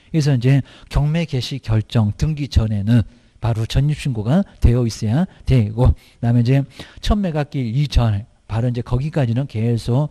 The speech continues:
바로 배당 요구, 배당 요구 종길이 따로 있습니다. 종길까지는 배당 요구 해야 배당 받는다. 요구를 해야 됩니다. 늦으면 안 해줘.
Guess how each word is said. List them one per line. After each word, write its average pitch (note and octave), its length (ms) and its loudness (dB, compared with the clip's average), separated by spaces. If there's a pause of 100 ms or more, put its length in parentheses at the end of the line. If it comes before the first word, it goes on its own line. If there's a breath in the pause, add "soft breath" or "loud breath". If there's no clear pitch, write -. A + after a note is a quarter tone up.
바로 A#2 320 -2 (220 loud breath)
배당 C3 300 2
요구, G#2+ 260 0 (180 loud breath)
배당 E3 260 4
요구 A#2 140 -2
종길이 C3+ 340 -2
따로 C#3+ 240 -6
있습니다. F#2 480 -6 (280 soft breath)
종길까지는 B2+ 600 -2
배당 B2 300 -2
요구 G#2+ 180 -4
해야 D3+ 440 -4 (180 loud breath)
배당 A#2 340 -4 (140)
받는다. F#2+ 540 -6 (500 loud breath)
요구를 C#3+ 320 0
해야 F#3+ 100 -2
됩니다. C3 540 -2 (220 soft breath)
늦으면 D#3+ 340 -6
안 G2+ 200 -8
해줘. F#2+ 580 -2